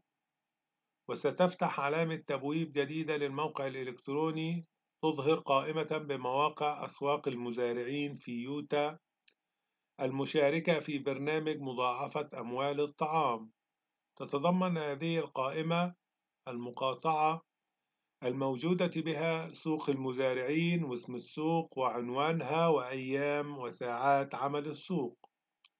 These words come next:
الزر الأزرق الذي يحمل اسم قائمة أسواق المزارعين التي تقبل برنامج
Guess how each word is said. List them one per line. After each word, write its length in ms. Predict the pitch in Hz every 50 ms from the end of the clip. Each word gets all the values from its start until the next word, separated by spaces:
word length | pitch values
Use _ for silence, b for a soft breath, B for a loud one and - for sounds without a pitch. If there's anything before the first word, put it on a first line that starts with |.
| _ _ _ _ _ _ _ _ _ _ _ _ _ _ _ _ _ _ _ _ _ _ -
الزر 420 | - 120 113 117 165 180 185 185 185
الأزرق 800 | 180 175 175 185 185 175 156 160 160 165 175 170 - - -
الذي 360 | 147 139 151 175 175 170 175 165
يحمل 420 | 175 175 - - 147 139 135 143
اسم 460 | 156 160 156 - 143 139 - - - - _
قائمة 440 | - 135 135 160 175 165 165 165 160 151
أسواق 640 | 139 135 - - 147 151 156 160 156 - - - 156
المزارعين 1160 | 147 139 135 131 131 120 127 131 127 127 127 127 127 139 147 147 143 139 143 143 147 160 165 _ _ _ _ _ _ _ _ _ _ _ _ _ _ _ _ _ _ _ _ _ _ _ _ -
التي 380 | 131 135 147 165 165 170 170 151
تقبل 440 | - 175 170 170 151 160 156 151
برنامج 720 | 139 147 139 135 135 139 147 156 151 147 147 143 139 135